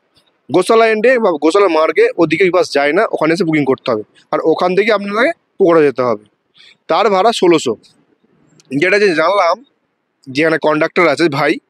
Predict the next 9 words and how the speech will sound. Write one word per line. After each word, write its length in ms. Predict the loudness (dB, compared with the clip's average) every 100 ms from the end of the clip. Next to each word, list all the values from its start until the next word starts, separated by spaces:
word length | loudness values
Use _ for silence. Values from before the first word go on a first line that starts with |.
| _ _ _ _ _ 0
ওই 180 | 0 2
কথা 160 | 0
আমার 120 | 0
বললো 260 | 0 2 2
যে 180 | 2 -2
ষোলোশো 400 | 0 0 2 2
টাকা 200 | 0 0
পড়বে 340 | 0 2 2 0 _ _ _ _ _
আপনাদের, 380 | -2 0 0